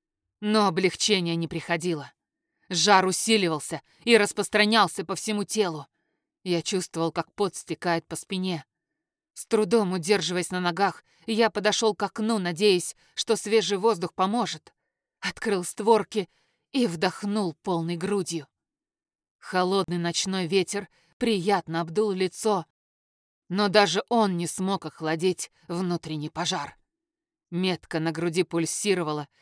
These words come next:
словно живая. Она жгла нестерпимой болью, как будто пытающейся вырваться наружу. Каждая вспышка огня вызывала новый приступ боли,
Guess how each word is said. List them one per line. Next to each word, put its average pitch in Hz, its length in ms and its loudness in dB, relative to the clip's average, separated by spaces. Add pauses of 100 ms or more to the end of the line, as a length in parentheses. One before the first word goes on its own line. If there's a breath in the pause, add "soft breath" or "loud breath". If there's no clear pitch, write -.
(100)
словно 190 540 2
живая. 165 500 -2 (400)
Она 214 240 4
жгла 202 380 4
нестерпимой 208 580 0
болью, 175 480 2 (260)
как 185 220 -2
будто 214 320 0
пытающейся 220 840 2 (140)
вырваться 196 540 2
наружу. 180 500 -2 (680)
Каждая 202 440 2
вспышка - 440 -2
огня 208 320 0
вызывала 196 480 0
новый 208 380 2
приступ 214 420 -2
боли, 190 440 4